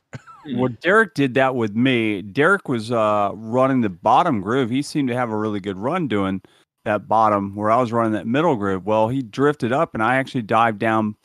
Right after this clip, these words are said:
Speaker 3: to the bottom of him. And actually, that's probably one of the only passes I passed down on the bottom was to get around Derek. So, I, I don't know. It's, I guess it works sometimes,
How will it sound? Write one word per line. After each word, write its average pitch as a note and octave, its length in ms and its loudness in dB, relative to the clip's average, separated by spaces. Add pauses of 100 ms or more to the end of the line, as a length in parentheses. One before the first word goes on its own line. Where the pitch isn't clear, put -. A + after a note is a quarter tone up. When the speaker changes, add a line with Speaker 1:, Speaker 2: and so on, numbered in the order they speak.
(380)
Speaker 3:
to C3 60 -10
the A2+ 120 -2
bottom A2+ 400 2
of G2+ 60 -2
him. D3 360 0 (400)
And A2+ 140 0
actually, C#3+ 300 0
that's C3+ 200 -4
probably B2+ 300 2
one A#2+ 180 0
of A2+ 60 0
the A#2+ 60 0
only B2+ 180 0
passes C3 420 -2
I B2+ 120 0
passed C3 580 -2
down C3+ 260 2
on B2+ 60 0
the A#2+ 100 -2
bottom B2+ 420 2
was A2+ 180 -10
to B2 100 -10
get B2+ 180 -4
around B2 320 -2
Derek. C#3+ 460 -4 (720)
So, G2+ 420 -4 (120)
I, - 80 -16 (720)
I B2+ 60 -4
don't C#3 480 0
know. A#2 40 -8
It's, B2 440 -10
I A#2 140 -6
guess C#3+ 200 -2
it C#3+ 80 -4
works C#3+ 300 -4
sometimes, A#2 600 -2